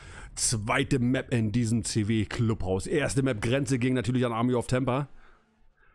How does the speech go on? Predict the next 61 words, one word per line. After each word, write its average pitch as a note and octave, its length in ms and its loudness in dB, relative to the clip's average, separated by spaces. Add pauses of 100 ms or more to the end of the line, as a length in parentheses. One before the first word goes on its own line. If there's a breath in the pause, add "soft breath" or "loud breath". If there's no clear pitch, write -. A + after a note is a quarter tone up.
(220 soft breath)
Wir B2+ 340 0
sind C3+ 200 0
gespannt, C#3 460 0
wie C3 80 2
No C3+ 180 2
Aim C3+ 160 2
das C3 160 0
jetzt C#3 160 0
hier C#3+ 100 2
auf A#2 60 0
jeden C3 120 0
Fall A#2+ 100 2
richten A2+ 320 -2
wird. - 320 -4 (1300 soft breath)
Also C#3+ 240 0
es, C#3+ 200 0
wie D3 60 2
gesagt, D3 380 0
also C#3+ 180 2
Jungs, D3+ 300 0
äh, C#3+ 180 0
D C#3+ 160 0
H C#3+ 100 0
G C3+ 200 -2
Esports, - 400 -2
es - 180 -2
tut - 160 -2
mir D3+ 120 2
wirklich C3+ 220 0
leid, C3+ 280 -2
dass B2+ 140 -4
das C3+ 180 -4
jetzt C#3+ 140 -2
hier C3+ 100 -4
gerade B2+ 240 -2
irgendwie C#3+ 260 0
so C3 120 0
ein C3 80 0
bisschen, C3 420 0
ähm, A#2 320 0 (840 loud breath)
also C#3 160 2
ich B2 80 0
muss D3 140 2
definitiv, C#3+ 520 2
muss B2+ 160 2
ich A#2+ 140 -2
zwei A#2+ 180 2
Stunden A2+ 360 0
auf F#2+ 100 -2
jeden G2 120 -2
Fall G2+ 100 0
einplanen G#2 380 0
halt G#2 120 -2
zwischen G#2 240 -2
den G2 100 0
C G2 140 -6
Ws, G2+ 160 -2
das G2+ 100 -2
ist G#2+ 120 -4
einfach G2+ 240 -2
so. A2+ 200 -4